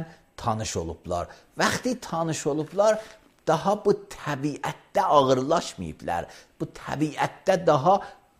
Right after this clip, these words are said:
qalmaq fikrində olmayıblar. Bu təbiətdən rahat yuxarıya çıxa biliblər. Çün biliblər ki, bu təbiət ən əşha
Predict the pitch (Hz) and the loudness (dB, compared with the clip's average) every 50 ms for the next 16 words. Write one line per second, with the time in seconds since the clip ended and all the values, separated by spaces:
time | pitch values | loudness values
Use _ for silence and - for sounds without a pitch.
0 | _ _ - 147 143 147 147 147 147 147 160 185 180 - - - - - - - | _ _ 6 8 10 10 10 10 8 6 6 6 4 4 0 -6 -10 -12 -10 -8
1 | - - 139 131 131 131 151 160 170 180 175 160 139 117 110 92 - 98 107 101 | -4 -4 -4 -2 0 0 2 4 4 4 2 2 0 -2 -2 -4 -2 0 2 2
2 | 95 92 82 - - - _ - - - - - 139 131 143 135 - 135 - - | 2 0 -2 -6 -12 -20 _ -18 -16 -12 -6 -2 -2 0 2 2 0 0 -2 -2
3 | 156 170 175 156 131 131 127 123 147 160 160 - - - 113 113 - - 95 95 | -2 -2 -2 0 -2 -2 -2 0 -2 -4 -4 -8 -8 -6 -6 -4 -2 0 0 2
4 | 104 120 127 127 - - - 85 82 78 78 73 78 - - - - - - - | 2 0 0 -2 -4 -6 -4 -4 -4 -4 -6 -10 -12 -14 -16 -20 -20 -20 -20 -20
5 | - _ _ _ _ _ _ _ _ _ _ _ _ _ - - 147 147 139 147 | -20 _ _ _ _ _ _ _ _ _ _ _ _ _ -6 -4 -2 -2 -2 -2
6 | 180 220 240 240 214 180 165 - 147 127 131 131 - - 117 107 120 123 113 - | -4 -4 -4 -4 -4 -4 -4 -6 -6 -6 -6 -6 -2 0 0 0 0 0 -2 -2
7 | - 135 196 220 233 226 - - - _ _ _ _ _ _ _ _ _ _ _ | 0 0 0 0 -2 -4 -10 -16 -20 _ _ _ _ _ _ _ _ _ _ _
8 | _ _ _ _ _ _ _ _ _ _ _ - - 233 262 262 247 - - 165 | _ _ _ _ _ _ _ _ _ _ _ 4 8 8 8 8 6 4 4 4
9 | 185 180 - - - 180 196 | 4 4 4 8 12 12 12